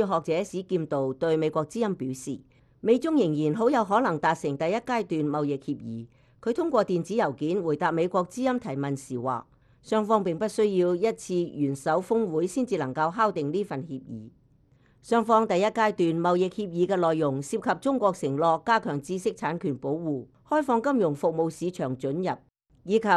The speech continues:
大規模採購美國農產品。作為交換，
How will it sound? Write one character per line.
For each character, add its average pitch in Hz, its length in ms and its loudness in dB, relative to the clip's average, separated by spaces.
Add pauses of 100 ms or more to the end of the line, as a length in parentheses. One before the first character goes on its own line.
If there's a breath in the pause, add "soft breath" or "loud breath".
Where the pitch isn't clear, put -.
(200)
大 190 160 4
規 269 200 0
模 151 240 2
採 202 200 0
購 196 200 2
美 160 180 2
國 160 180 0
農 127 160 -4
產 143 220 -6
品。 127 300 -8 (280 soft breath)
作 214 140 4
為 175 160 2
交 226 220 2
換， 143 260 0